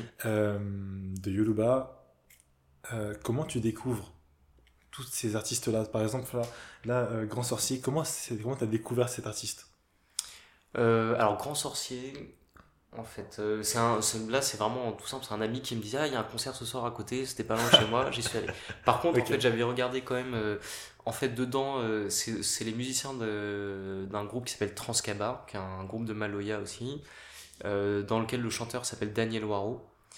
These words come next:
Speaker 2: Euh, pardon, c'est pas Daniel Waro, c'est Jean-Didier Waro.
Speaker 1: Ok.
Speaker 2: Daniel Waro, c'est un autre très, très grand chanteur de La Réunion, mais c'est pas, euh, je suis pas sûr qu'il soit de la même famille.
Speaker 1: Et donc,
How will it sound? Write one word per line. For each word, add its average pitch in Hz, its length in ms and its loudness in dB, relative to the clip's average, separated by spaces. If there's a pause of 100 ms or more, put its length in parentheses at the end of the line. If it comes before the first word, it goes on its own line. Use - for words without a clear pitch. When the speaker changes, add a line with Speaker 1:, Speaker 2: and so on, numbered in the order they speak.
(380)
Speaker 2:
Euh, 117 100 10
pardon, 117 380 2
c'est - 180 -2
pas 139 80 2
Daniel 113 240 -2
Waro, 98 140 -2
c'est - 140 0
Jean-Didier 117 480 0
Waro. 92 320 -4 (460)
Speaker 1:
Ok. - 40 -6
Speaker 2:
Daniel 113 220 4
Waro, 117 160 10
c'est 127 120 0
un 107 160 2
autre 135 140 -2
très, - 160 -2
très - 160 -2
grand 117 120 0
chanteur 113 260 -6
de 113 80 -2
La 104 120 0
Réunion, 110 420 -4
mais 110 80 -4
c'est - 220 -4
pas, 104 180 -2
euh, 92 520 -8 (440)
je - 180 -2
suis - 300 -4
pas 117 160 0
sûr 113 160 -4
qu'il 104 80 -8
soit 107 140 -2
de 104 40 -4
la 101 80 -2
même 101 120 -4
famille. 98 320 -8 (640)
Speaker 1:
Et 123 100 2
donc, 113 180 2